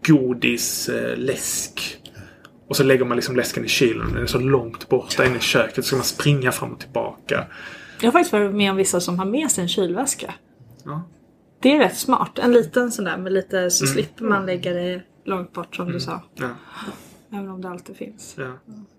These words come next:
Speaker 2: Ja.
Speaker 1: Men det är, ja, men det gick, alltså det, det var bara att få till det, liksom, in och, men det var inte så mycket tankar fel som kunde gå. Nu till nu tänker jag alla
Speaker 2: Ja.
Speaker 1: fel som kan ske vid en graviditet. Eh, alla de här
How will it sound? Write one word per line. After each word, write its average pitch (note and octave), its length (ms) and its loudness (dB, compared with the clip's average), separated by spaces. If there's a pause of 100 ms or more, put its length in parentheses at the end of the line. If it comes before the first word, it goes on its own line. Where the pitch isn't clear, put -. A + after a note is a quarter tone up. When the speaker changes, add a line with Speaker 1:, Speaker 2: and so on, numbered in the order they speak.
(120)
Speaker 2:
Ja. F#3+ 80 -8
Speaker 1:
Men D#3 80 2
det E3+ 140 8
är, E3 80 -2 (440)
ja, - 220 -8 (140)
men F#3+ 100 -4
det G#3+ 60 -4
gick, G3+ 200 -4
alltså F#3 240 0
det, F3+ 120 0
det F3 180 -2
var F#3+ 120 8
bara F3 220 6
att - 160 -4
få - 140 -6
till A#2+ 260 -2
det, A#2 120 -6 (240)
liksom, C3 240 -10 (600)
in C3 240 -2
och, A#2+ 180 -6 (500)
men D3 180 2
det D3+ 60 8
var D3+ 60 10
inte D3+ 120 4
så E3+ 60 4
mycket D#3+ 180 4
tankar C#3+ 340 2 (380)
fel G2 320 2
som C#3 160 -6
kunde D#3+ 180 -6
gå. D3+ 240 2 (180)
Nu B2+ 140 -10
till - 220 2
nu B2 360 -2
tänker F3 240 6
jag B2 120 6
alla C3 140 4
Speaker 2:
Ja. - 100 2
Speaker 1:
fel G#2+ 300 2
som F3 160 -2
kan F3+ 180 2
ske D#3+ 200 6
vid B2 120 2
en B2+ 60 -6
graviditet. A#2+ 600 -2 (440)
Eh, B2 480 0 (840)
alla D#3 220 6
de D#3 140 6
här C3+ 280 0